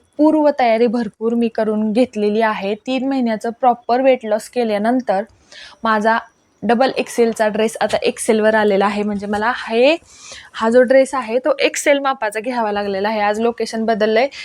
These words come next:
दिवाळीच्या सुट्ट्या असल्यामुळे हे अन्वी वगैरे नाही का, अ, शंभर वेळा हॉलमध्ये येतात खेळायला, त्यामुळे मग तुम्हाला डिस्टर्बन्स होऊ शकतो म्हणून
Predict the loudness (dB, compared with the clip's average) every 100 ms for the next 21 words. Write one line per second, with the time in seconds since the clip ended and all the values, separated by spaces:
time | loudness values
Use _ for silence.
0 | -6 2 4 4 2 -2 -6 -6 -4 -2
1 | -4 -2 -4 -2 0 0 -2 -4 -4 -2
2 | -2 -4 -8 _ _ -4 -2 0 -2 -4
3 | _ -20 -20 _ -4 2 2 2 0 2
4 | 4 4 4 4 0 -4 -4 -2 0 -2
5 | -2 -2 -4 0 2 2 2 -2 -4 -6
6 | -4 -2 -2 -2 -2 0 -2 0 0 0
7 | -4 -6 -8 -10 -10 -8 -6 -8 -10